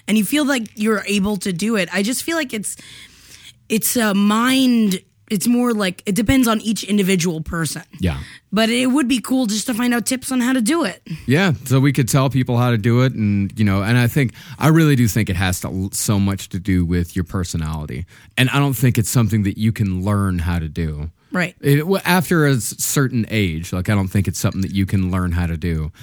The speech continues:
Speaker 2: uh, and to get past. Like, I think it's something that you're either into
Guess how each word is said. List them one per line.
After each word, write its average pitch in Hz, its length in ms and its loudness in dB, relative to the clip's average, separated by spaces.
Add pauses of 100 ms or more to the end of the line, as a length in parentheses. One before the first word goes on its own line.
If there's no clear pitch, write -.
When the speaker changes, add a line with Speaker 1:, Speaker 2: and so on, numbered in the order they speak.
(240)
Speaker 2:
uh, 87 380 2
and 92 220 2
to 104 60 2
get 95 200 -2
past. 92 260 0
Like, 98 160 -2
I 107 80 0
think 110 220 2
it's 101 120 -2
something 95 300 0
that 87 180 -2
you're 98 180 -2
either 90 200 -2
into 123 680 2